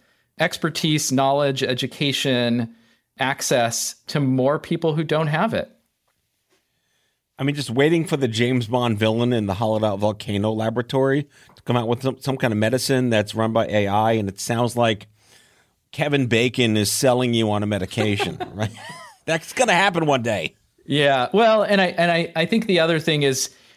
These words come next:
Speaker 1: people often distill the debate into, like, "Well, is the A I going to replace the doctor?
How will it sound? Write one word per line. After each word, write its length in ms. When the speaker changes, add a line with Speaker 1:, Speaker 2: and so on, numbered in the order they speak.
Speaker 1:
people 480
often 520
distill 500
the 100
debate 420
into, 240
like, 240
"Well, 500
is 180
the 240
A 180
I 320
going 400
to 360
replace 500
the 120
doctor? 760